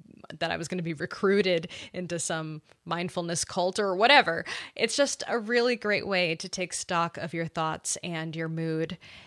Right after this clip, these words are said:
And as someone who works in technology and, and feels constantly inundated with notifications and messages and, and tweets and Facebook posts and all these things that we deal,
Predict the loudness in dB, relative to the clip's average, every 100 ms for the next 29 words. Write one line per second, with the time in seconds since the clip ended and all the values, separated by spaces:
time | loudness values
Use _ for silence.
0 | 0 2 2 2 2 4 6 6 4 2
1 | 2 0 0 -4 -4 -4 -2 -2 -2 -2
2 | -4 -4 -6 -6 -6 -6 -6 -4 -2 -4
3 | -4 -4 -4 -6 -8 -6 -8 -6 -2 0
4 | 2 2 0 0 -4 -6 -6 -6 -10 -18
5 | _ _ -8 -8 -8 -12 -6 -4 -4 -4
6 | -6 -10 -10 -8 -4 -4 -4 -4 -2 -4
7 | -4 -8 -8 -10 -12 -14 -12 -8 -6 -4
8 | 0 -2 -2 -6 -4 0 0 0 -6 -6
9 | -4 -4 -4 -8 -8 -6 -6 -4 0 0
10 | 0 -2 -2 -2 -2 -4 -6 -6 -4 -2
11 | -4